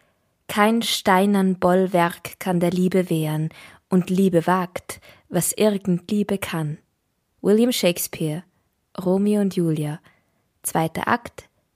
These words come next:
zweite Szene. Mein Buch ist kein Liebesroman, und doch spielt die Liebe eine wichtige Rolle. Sie war eine der Triebfedern,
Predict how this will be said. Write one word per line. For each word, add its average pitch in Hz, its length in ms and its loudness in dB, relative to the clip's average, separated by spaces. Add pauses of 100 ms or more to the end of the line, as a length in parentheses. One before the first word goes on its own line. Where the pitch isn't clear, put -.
(100)
zweite 196 360 -4
Szene. 151 580 -8 (1040)
Mein 269 180 4
Buch 285 380 2
ist - 280 -4
kein 202 420 0
Liebesroman, 156 1080 -2 (380)
und - 320 0
doch - 500 2
spielt - 520 0
die 247 100 -2
Liebe 240 360 0
eine 180 300 0
wichtige 247 480 0
Rolle. 165 360 2 (840)
Sie 190 260 0
war 180 200 4
eine 170 320 2
der 165 340 0 (400)
Triebfedern, 175 920 0